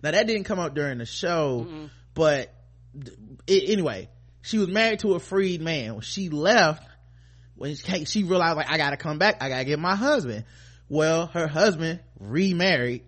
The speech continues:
Speaker 1: some other chick. So she was married to the first ever Peter Guns of, uh,
Speaker 2: <laughs>
Speaker 1: of Black America. So she gets back. He's wifed up with some other chick. Wouldn't even come meet her to be like, "I'm not going back with you." Like, this would be the love of her life, right? This nigga like, "Uh,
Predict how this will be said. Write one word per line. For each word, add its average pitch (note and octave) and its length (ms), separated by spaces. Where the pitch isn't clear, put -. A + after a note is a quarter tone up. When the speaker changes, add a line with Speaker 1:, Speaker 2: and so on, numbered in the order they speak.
Speaker 1:
some - 320
other D3 260
chick. G#2 300
So - 100
she D#3 160
was E3+ 100
married D#3+ 280
to B2+ 80
the C3 80
first D3+ 300
ever C#3 180
Peter C#3+ 260
Guns B2+ 480
of, A2+ 420
uh, A2 380
Speaker 2:
<laughs> F5 300
Speaker 1:
of - 60
Black C3+ 240
America. A2+ 420
So D3 360
she - 220
gets A#3 240
back. G3 260
He's A3+ 160
wifed G3 340
up E3+ 120
with E3 100
some E3+ 220
other F#3+ 220
chick. D3+ 420
Wouldn't C#4+ 280
even C#4+ 160
come A#3+ 240
meet G#3+ 200
her F#3 120
to E3+ 80
be E3+ 200
like, C#3 320
"I'm D3 200
not C3 180
going B2 180
back A2 240
with F#2+ 160
you." C2 80
Like, G#3 200
this E4 140
would B3 200
be A#3+ 100
the A3 60
love A3 220
of A3 60
her G3+ 80
life, D3+ 360
right? E3 260
This G#3 160
nigga G3 200
like, D#3 260
"Uh, F#3+ 160